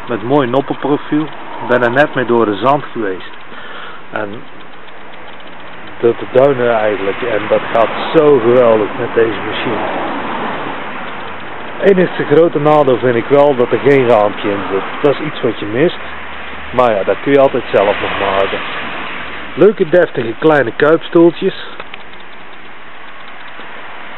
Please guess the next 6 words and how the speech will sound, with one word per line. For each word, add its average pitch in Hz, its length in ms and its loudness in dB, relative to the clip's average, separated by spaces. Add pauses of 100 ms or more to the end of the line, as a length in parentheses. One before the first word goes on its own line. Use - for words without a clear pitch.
(640)
Mooi 139 280 4
met 127 120 4
het 113 160 2
logo 147 400 6
erin 147 280 6
geborduurd. 131 600 2